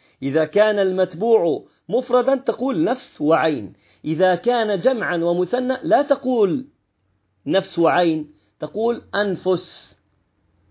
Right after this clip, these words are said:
"جاء الضيوف أنفسهم"، "جاء الضيوف أعينهم"، "جاء الضيفان أنفسهما"، "جاء الضيفان أعينهما". يجوز،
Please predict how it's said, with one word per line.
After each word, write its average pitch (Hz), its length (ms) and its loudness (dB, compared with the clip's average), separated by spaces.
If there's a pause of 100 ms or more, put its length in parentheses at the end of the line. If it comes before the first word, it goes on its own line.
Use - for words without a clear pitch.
(720)
"جاء 196 300 4
الضيوف 180 560 -2
أنفسهم"، 196 840 0 (140)
"جاء 196 400 2
الضيوف 180 500 -4
أعينهم"، 208 800 0 (260)
"جاء 220 400 2
الضيفان 175 840 -2 (160)
أنفسهما"، 190 1300 -2 (400)
"جاء 254 560 4
الضيفان 190 760 -2 (100)
أعينهما". 180 1120 -2 (800)
يجوز، 196 680 4